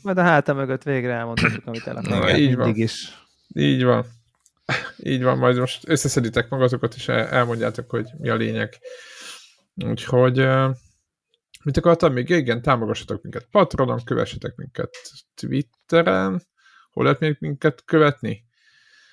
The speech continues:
Speaker 1: Facebookon.
Speaker 2: Facebookon,
Speaker 1: De minek?
Speaker 2: ö,
Speaker 1: De
Speaker 2: igen,
Speaker 1: minek?
Speaker 2: de ott semmi nincs. Ö, beszélgessetek velünk Discordon és Telegramon. Van még valamit?
Speaker 1: Ezeket lehet
Speaker 2: Kihagytam?
Speaker 1: csinálni, igen.
Speaker 2: Igen, ilyen, ilyesmi.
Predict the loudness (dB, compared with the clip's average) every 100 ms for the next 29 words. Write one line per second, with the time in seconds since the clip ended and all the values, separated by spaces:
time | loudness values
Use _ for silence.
0 | _ 2 2 4 -2 0 0 0 -8 -20
1 | _ 6 6 6 2 4 2 2 -4 -4
2 | 0 2 4 6 6 6 4 4 0 0
3 | 0 0 0 -4 -8 -4 0 2 0 -2
4 | -4 -6 -10 -2 -2 0 2 0 0 -4
5 | -2 -2 0 -2 -2 -2 0 -2 -4 -4
6 | 0 2 4 4 4 2 0 -4 -16 _
7 | _ _ _ _ _ -8 -4 0 0 2
8 | 2 2 0 2 4 2 0 -4 -6 -8
9 | -8 -10 -10 -14 -16 _ _ _ _ -14
10 | -8 -6 -4 -2 -2 0 0 0 0 -8
11 | -8